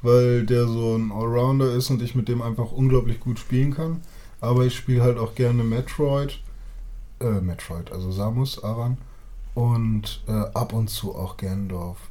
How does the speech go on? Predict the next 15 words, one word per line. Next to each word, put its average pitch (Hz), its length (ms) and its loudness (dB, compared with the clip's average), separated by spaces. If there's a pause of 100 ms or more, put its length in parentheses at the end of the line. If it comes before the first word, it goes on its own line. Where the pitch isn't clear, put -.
Also 101 160 -2
ich 107 160 -4
bin 117 160 0
ja 107 220 0
der 101 240 -2
Super 101 200 -4
Smash 107 260 -2
Bros. 107 260 -2
Melee-Fan. 107 840 0 (1160)
So, 107 300 -2 (180)
das 104 140 -6
ist - 80 -8
so 107 100 0
mein 104 480 0 (760)
Herzblut, 113 600 -6